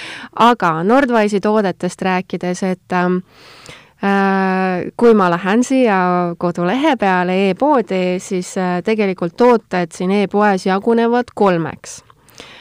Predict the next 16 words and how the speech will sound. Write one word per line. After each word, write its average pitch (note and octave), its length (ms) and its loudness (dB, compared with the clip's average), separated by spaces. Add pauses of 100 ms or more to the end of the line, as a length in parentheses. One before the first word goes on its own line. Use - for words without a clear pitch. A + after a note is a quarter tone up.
(500)
Aga G3 240 2
nendest F#3 400 -2
kahest C4+ 640 0
me A3 220 2
räägime G#3 340 2
natukene F#3+ 480 0
hiljem, B3 440 4
aga G3 200 0
kui G3+ 160 0
nüüd F#3+ 160 0
jääda G3+ 260 0
ikkagi F3+ 380 -4
siia F#3+ 200 -2
toidulisandite, G#3+ 1040 0
äh, F3 1040 -4
rubriiki, F#3+ 720 0